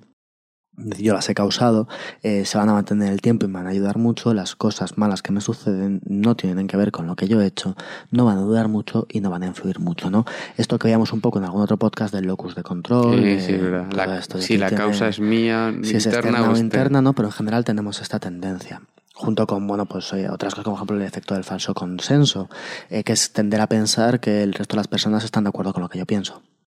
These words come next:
Speaker 1: Como que también tiene mucho que ver con que yo recuerdo mucho mis opiniones, de tal forma que mi opinión, que la recuerdo mucho,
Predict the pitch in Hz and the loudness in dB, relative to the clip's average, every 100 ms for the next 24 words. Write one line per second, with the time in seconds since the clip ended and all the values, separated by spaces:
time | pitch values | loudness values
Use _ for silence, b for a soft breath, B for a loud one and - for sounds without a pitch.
0 | _ _ _ - 95 92 92 98 107 104 | _ _ _ -6 -4 -4 -6 -4 -4 -2
1 | 104 - 104 101 104 101 117 101 101 101 | -4 -2 -2 0 0 2 0 0 -2 -2
2 | 101 110 101 95 110 113 95 92 90 90 | 0 2 2 0 0 -2 -4 -4 -4 -4
3 | 87 95 104 113 110 120 101 95 101 98 | -6 -4 0 2 2 0 -2 -4 -4 -4
4 | - 98 95 113 113 104 90 - - 98 | -2 -4 0 2 2 -2 -6 -8 -6 -4
5 | 90 101 113 - 127 | -2 0 0 2 0